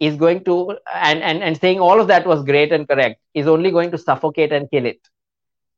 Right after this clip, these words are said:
W-, here, the idea is that we bring it back to life, you know, and, and revive it, and do it in the spirit of, of academic inquiry and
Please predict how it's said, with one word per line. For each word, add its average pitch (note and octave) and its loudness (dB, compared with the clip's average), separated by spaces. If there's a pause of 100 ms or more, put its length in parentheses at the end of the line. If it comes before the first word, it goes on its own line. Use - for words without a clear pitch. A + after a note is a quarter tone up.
(200)
W-, E3 -8
here, D3 2
the C#3+ 0
idea D3+ 4
is D3+ 0 (160)
that C3+ -4
we C3+ -4 (220)
bring D3+ -2
it D3+ 0
back D3 0
to D#3+ 0
life, A2+ 0 (320)
you B2+ -4
know, C#3+ -8 (360)
and, C3+ -4
and D3 -6
revive D3+ 4
it, A#2+ -2 (420)
and C#3 -2
do E3+ 4
it F#3 2
in E3+ -2
the D#3 2
spirit D3+ 0 (140)
of, C3+ 2
of C3 -2 (100)
academic C#3+ -2
inquiry D3+ 2
and B2 -2